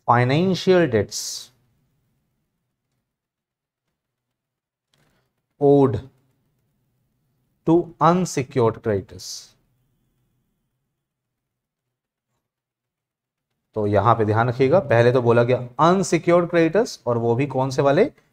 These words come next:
फाइनेंशियल डेट के नेचर वाले। फिर पांचवें नंबर पे सरकार का नंबर आया और लिखा,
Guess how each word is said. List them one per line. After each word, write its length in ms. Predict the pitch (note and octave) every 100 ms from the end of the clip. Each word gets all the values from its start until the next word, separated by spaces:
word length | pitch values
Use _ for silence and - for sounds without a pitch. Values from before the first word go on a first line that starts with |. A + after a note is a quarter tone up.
| _ _ C3+
फाइनेंशियल 600 | C3 C#3+ E3+ F3 G#3 F#3+
डेट 200 | A#2+ A#2+
के 120 | A#2+
नेचर 300 | G#2 G2 F#2+
वाले। 200 | F2 F2 - _ _ _ _ _ _ _ _ _ _ _ _ _ _ _ _ _ _ _ _ _ _ _ _ _ _ _ _ _ _ -
फिर 120 | A3 A3
पांचवें 480 | F#3 E3+ F#3 A3+ C#4+
नंबर 340 | G#3 D#3 D3+
पे 140 | C#3+ D#3
सरकार 600 | - C#3+ B2 - C3+ C#3+
का 120 | -
नंबर 300 | A#2+ A2 G#2+
आया 260 | G2+ F#2 G2+ _ _ _ _ _ _ _ _ _ _ _
और 100 | B2
लिखा, 220 | A#2+ A2+